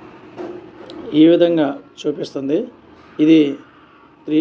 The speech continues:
స్టార్ మీద క్లిక్ చేసినప్పుడు ఇది డెస్క్టాప్ సైట్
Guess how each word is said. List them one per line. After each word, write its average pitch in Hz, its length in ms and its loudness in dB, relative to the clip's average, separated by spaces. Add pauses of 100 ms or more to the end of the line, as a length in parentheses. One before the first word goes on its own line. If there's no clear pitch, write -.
స్టార్ 165 280 2
మీద 156 80 2 (100)
క్లిక్ 143 220 -8
చేసినప్పుడు 151 440 0 (360)
ఇది 175 160 6 (840)
డెస్క్టాప్ 165 580 0 (540)
సైట్ 151 280 0